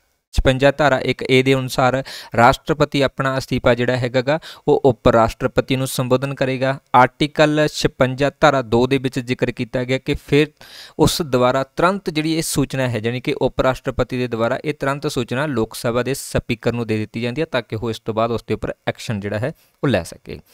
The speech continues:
ਨੈਕਸਟ ਹੈ ਜੀ ਤਿੰਨ ਸੌ ਉਣੰਜਾ ਨੰਬਰ, ਭਾਰਤ ਦੇ ਰਾਸ਼ਟਰਪਤੀ ਨੂੰ ਉਸਦੇ ਅਹੁਦੇ ਤੋਂ ਡੈਸ਼ ਦੇ ਦੁਆਰਾ ਹਟਾਇਆ ਜਾ ਸਕਦਾ ਹੈ।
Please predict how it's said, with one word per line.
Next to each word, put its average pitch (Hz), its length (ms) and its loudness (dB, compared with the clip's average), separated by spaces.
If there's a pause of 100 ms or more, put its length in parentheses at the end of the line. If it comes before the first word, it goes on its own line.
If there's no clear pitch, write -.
(460)
ਨੈਕਸਟ 147 240 0
ਹੈ 160 140 2
ਜੀ 156 180 -4 (400)
ਤਿੰਨ 143 160 4
ਸੌ 156 260 0
ਉਣੰਜਾ 131 320 -2
ਨੰਬਰ, 135 420 -6
ਭਾਰਤ 151 280 2
ਦੇ 147 280 -2
ਰਾਸ਼ਟਰਪਤੀ 143 680 0
ਨੂੰ 151 180 -4
ਉਸਦੇ 156 420 -2
ਅਹੁਦੇ 139 220 0
ਤੋਂ 147 180 0
ਡੈਸ਼ 120 380 2
ਦੇ 127 100 0
ਦੁਆਰਾ 117 420 2
ਹਟਾਇਆ 107 280 2
ਜਾ 90 160 -2
ਸਕਦਾ - 380 -10
ਹੈ। 113 120 -12